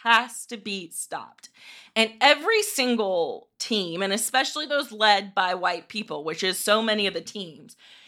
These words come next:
you need to have protocols and plans in place for if racial abuse happens to your players of color while they are on the court. And you need to be ready to act.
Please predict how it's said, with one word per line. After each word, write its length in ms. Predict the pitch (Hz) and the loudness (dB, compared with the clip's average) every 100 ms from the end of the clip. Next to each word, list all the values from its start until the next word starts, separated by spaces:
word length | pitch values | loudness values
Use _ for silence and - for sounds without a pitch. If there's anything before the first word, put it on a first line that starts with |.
| 240 | _
you 480 | 185 208 302 403 392 | -6 -2 0 0 -2
need 140 | 320 | -4
to 120 | 254 233 | -4 2
have 340 | 196 175 - | 2 2 -4
protocols 800 | - 208 240 277 311 269 269 262 | -2 2 2 0 -2 2 2 2
and 200 | 202 175 | -4 -8
plans 640 | - 214 208 202 190 202 - | -8 -4 -2 -2 -2 -6 -8
in 300 | 196 190 190 | -6 -6 -8
place 600 | - 202 170 165 165 - | -6 -4 -4 -4 -12 -8
for 220 | 185 175 - | -6 -6 2
if 300 | 220 226 - _ _ 190 | 2 2 -2 _ _ -4
racial 500 | 226 254 269 415 349 | 0 0 0 -2 -4
abuse 400 | 269 240 247 240 | -2 -2 -2 -6
happens 760 | - 190 196 208 185 180 165 - _ _ - | -2 0 2 0 -4 -6 -12 -20 _ _ -12
to 200 | - 262 | -6 -2
your 300 | 277 302 302 | 0 0 -2
players 440 | 262 233 208 220 | 0 0 0 -4
of 100 | 226 | -8
color 600 | - 190 180 175 175 180 | 0 0 2 -2 -4 -10
while 400 | 185 190 190 247 | 0 2 4 4
they 160 | 247 240 | 4 2
are 140 | 240 | 0
on 240 | 180 170 170 | -2 -4 -6
the 60 | |
court. 420 | 170 - 151 - _ - - | -14 -12 -12 -12 _ -8 0
And 120 | 247 | 0
you 60 | 302 | 0
need 180 | 415 | -2
to 80 | 370 | -4
be 80 | 339 | -4
ready 280 | 254 277 330 | -2 -2 -4
to 120 | - | -4
act. 380 | 392 466 - | 0 -2 -4